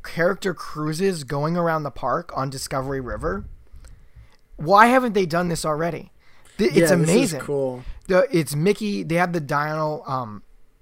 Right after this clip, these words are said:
Speaker 1: Bash cruise, which has, um, Chip and Dale and their cute little dinosaur onesies going around. This is literally, sh-,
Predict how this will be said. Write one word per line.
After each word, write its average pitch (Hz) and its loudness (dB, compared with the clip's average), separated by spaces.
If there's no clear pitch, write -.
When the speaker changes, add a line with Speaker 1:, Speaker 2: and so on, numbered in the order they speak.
Speaker 1:
Bash 147 -4
cruise, 202 -2
which 156 -8
has, 135 -8
um, 110 -10
Chip - -2
and 160 -2
Dale 156 0
and 151 -4
their 143 -8
cute - -10
little 170 -2
dinosaur 160 -4
onesies 185 -2
going 185 2
around. 170 0
This 202 2
is 214 -2
literally, 208 2
sh-, - -6